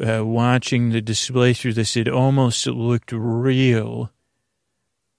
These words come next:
And, uh, real enough to stand up and walk closer to the mirror, to really look in and see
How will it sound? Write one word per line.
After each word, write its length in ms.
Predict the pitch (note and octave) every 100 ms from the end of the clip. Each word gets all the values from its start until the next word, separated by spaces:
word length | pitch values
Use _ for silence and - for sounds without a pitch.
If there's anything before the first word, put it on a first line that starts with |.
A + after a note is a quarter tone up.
| _
And, 480 | - A2 G#2 G#2 A2
uh, 180 | A2+ A2
real 220 | A2 C3+
enough 200 | C#3 C3
to 120 | - A2+
stand 400 | - B2+ B2 B2
up 160 | A#2
and 160 | A#2 G#2+
walk 240 | A2+ A#2
closer 540 | - - A#2 G#2+ - A2+
to 100 | A#2
the 100 | A2
mirror, 480 | A2+ A2+ A2+ G#2+
to 80 | G#2+
really 380 | A2 A#2+ B2 A#2
look 300 | A2+ A#2 -
in 140 | A#2+
and 160 | A2+ A2
see 640 | - - A#2 A#2 A2+ A2